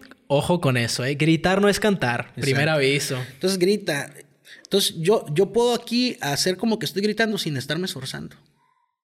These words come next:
Speaker 2: Que, el, que luego es la técnica que hacen los, los, este, cantantes de
Speaker 1: De bel canto, de la ópera.
Speaker 2: Sí, es, no, y, y sobre todo los, los intérpretes de, de, de grindcore, de he-, de,
Speaker 1: Ok.
Speaker 2: de death metal y todo eso.
Speaker 1: Sí.
Speaker 2: ¿No?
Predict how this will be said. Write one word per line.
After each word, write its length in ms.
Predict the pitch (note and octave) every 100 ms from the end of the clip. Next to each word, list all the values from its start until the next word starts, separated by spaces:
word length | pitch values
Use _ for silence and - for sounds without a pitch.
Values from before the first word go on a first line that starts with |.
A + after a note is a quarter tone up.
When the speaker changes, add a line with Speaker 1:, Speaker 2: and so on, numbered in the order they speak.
| _ _ _ _ _ _
Speaker 2:
Que, 180 | - E3
el, 240 | D3+ D3+ D3+
que 100 | D#3+
luego 240 | E3 F#3
es 100 | G3
la 140 | G#3+ G3+
técnica 420 | F#3+ G#3 G3 D#3
que 120 | C#3+
hacen 340 | C#3 D#3 F#3+ E3
los, 240 | A#2+ A2
los, 260 | A#2+ A#2 B2
este, 240 | A#2+ -
cantantes 640 | A2+ A#2 A#2 C#3+ C#3+ D#3+
de 380 | D3+ A#2 G2+ F#2 - _
Speaker 1:
De 160 | C#3 B2
bel 220 | C3+ D3
canto, 340 | D#3 D#3 B2+
de 100 | A#2+
la 120 | B2
ópera. 300 | D3+ C#3+ A#2+ B2+
Speaker 2:
Sí, 560 | - - C3+ G#3 C#4+ A3+
es, 160 | D3
no, 260 | F3 D4 D4
y, 180 | F3+ E3+
y 80 | E3+
sobre 180 | F3+ E3+
todo 140 | G#3+ C4+
los, 180 | C#4+ F#3+
los 200 | F3+ D#3
intérpretes 520 | D3+ G3+ C4 A#3 F#3
de, 180 | C#3 A#2+
de, 400 | B2 A#2+ A#2 A2
de 140 | A#2
grindcore, 720 | A#2 D3+ F#3 - D#3+ F3+ F#3
de 60 | D3 C#3+ C#3+
he-, 40 | B2
de, 220 | B2 A#2
Speaker 1:
Ok. 80 | A#2+
Speaker 2:
de 100 | A#2
death 120 | D3
metal 400 | D3 D3 D#3+ D3
y 40 | B2+
todo 240 | C#3 C3+
eso. 180 | C#3+ E3
Speaker 1:
Sí. 180 | - - - - _ _ _ _ _ _ _ _ _ _ _
Speaker 2:
¿No? 240 | - A#3